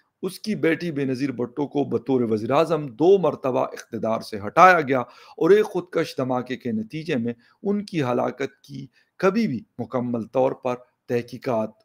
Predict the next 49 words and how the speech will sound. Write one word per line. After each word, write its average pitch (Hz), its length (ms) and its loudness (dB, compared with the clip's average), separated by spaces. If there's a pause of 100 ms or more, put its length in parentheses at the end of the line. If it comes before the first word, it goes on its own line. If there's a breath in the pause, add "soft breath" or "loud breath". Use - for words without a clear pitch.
(140)
नहीं 104 400 -8
की 98 180 -20
गई। - 200 -20 (880)
नवाज 170 180 8
शरीफ 233 220 -2
को 220 120 -2
इख्तिदार 165 380 6
से 156 100 -4
हटाया 151 340 4
गया, 123 260 -2
जेल 101 260 -4
भेजा 113 300 0
गया 110 180 -6
और 104 100 -6
फिर - 180 -6
मुल्क 156 280 -4 (100)
बदर 165 220 -4
किया 104 200 -12
गया। 95 200 -18 (360 loud breath)
अब 196 120 6
एक 220 100 4
मरतबा 190 380 4
फिर 202 240 4
से 143 220 -2 (240 soft breath)
वो 143 80 0
मुल्क 135 240 -2
से 107 220 -10 (100)
बाहर 135 260 2
हैं 131 200 -4 (340 soft breath)
और 147 100 4
अपने 190 360 0
छोटे 147 340 -2
भाई 117 240 0
शहबाज 117 340 -4
शरीफ 135 380 -6
के 123 80 -4
ज़रिए 110 420 -8
एक 131 200 -8
प्रॉक्सी 147 380 -2
हुकूमत 107 380 -12 (160)
चला 143 240 2
रहे 143 220 -2
हैं, 123 160 -8 (280 loud breath)
लेकिन 214 180 2
अब 233 100 2
भी 180 140 -4
वो 165 140 0
मुल्क 131 280 -2 (120)
वापस 107 600 -6